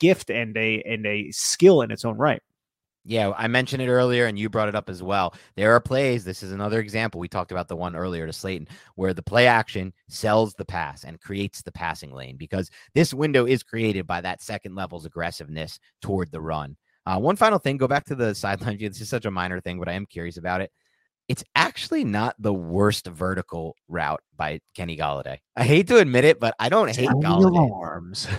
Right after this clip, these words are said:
Speaker 1: <laughs>
Speaker 2: Like, the stride length, he has a sh-, like, you're not gonna take that shot, but he has the, he has a ch-, a,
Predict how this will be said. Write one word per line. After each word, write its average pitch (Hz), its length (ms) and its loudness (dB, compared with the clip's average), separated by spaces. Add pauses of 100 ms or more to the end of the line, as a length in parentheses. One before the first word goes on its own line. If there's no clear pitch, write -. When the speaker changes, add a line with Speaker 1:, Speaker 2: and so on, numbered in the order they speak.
(180)
Speaker 1:
<laughs> - 920 -2
Speaker 2:
Like, 107 220 6 (440)
the 120 80 2
stride 120 400 2
length, 117 380 -2 (220)
he 202 200 -2
has 160 340 2
a 113 60 -2
sh-, - 160 -14
like, 113 220 -4
you're 170 100 -2
not 147 160 2
gonna 90 140 -8
take 90 220 -8
that 76 200 -8
shot, 76 320 -6
but - 140 -8 (260)
he 160 160 -4
has 156 280 6
the, 123 200 -4
he - 240 -8
has 135 360 2
a 98 60 -6
ch-, - 200 -16 (120)
a, 107 120 -8